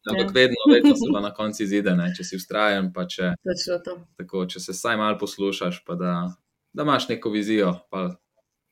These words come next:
Speaker 1: na
Speaker 2: Mm.
Speaker 1: koncu, da pogledaš.
Speaker 2: Ne smeš obupati
Speaker 1: Tako,
Speaker 2: nikoli.
Speaker 1: tako. Um, tako da ja, ti si, um, v bistvu moja filozofija, zakaj sem te na začetku povabil, je bila zato, ker ta skupina, ki si jo naredila,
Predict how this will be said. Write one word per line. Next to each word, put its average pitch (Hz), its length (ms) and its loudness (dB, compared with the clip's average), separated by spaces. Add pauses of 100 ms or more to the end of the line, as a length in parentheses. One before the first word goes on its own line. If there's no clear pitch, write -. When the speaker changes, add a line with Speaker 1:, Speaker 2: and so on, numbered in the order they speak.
(120)
Speaker 1:
na 196 100 -8
Speaker 2:
Mm. - 40 -8
Speaker 1:
koncu, 196 260 -4
da 180 120 -2
pogledaš. 185 340 -2
Speaker 2:
Ne 190 60 0
smeš - 300 -2
obupati 170 400 -8
Speaker 1:
Tako, 202 280 -4
Speaker 2:
nikoli. 170 300 -8
Speaker 1:
tako. - 280 -8 (520)
Um, 101 460 -4
tako - 180 0
da 131 100 6
ja, 175 180 8
ti 180 160 4
si, 190 380 4 (140)
um, 127 500 2 (640)
v 98 40 -10
bistvu 160 300 2 (260)
moja 131 300 2
filozofija, 151 640 2
zakaj 131 320 0
sem 143 140 -6
te 139 60 -6
na 131 120 -6
začetku 143 420 -6
povabil, 117 440 -2
je 127 60 0
bila 120 160 -2
zato, 113 540 -2 (220)
ker 139 460 0 (1160)
ta 156 140 4
skupina, 165 480 2
ki 165 100 0
si 147 140 -2
jo 131 60 2
naredila, 131 960 2